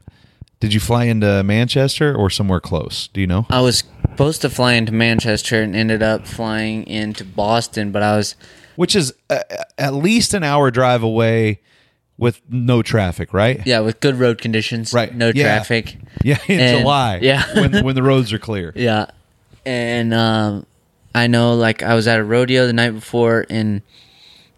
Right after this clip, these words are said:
Speaker 2: it was a World's Toughest somewhere. I think it was, like, in Indianapolis or something.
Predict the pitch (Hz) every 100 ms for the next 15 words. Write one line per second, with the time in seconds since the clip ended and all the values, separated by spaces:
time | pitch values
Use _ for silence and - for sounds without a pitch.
0 | - 120 117 107 110 117 110 - 113 104
1 | 110 - 110 110 107 107 107 107 - -
2 | - 104 123 107 101 104 - 107 104 107
3 | 104 101 104 110 104 101 - 101 101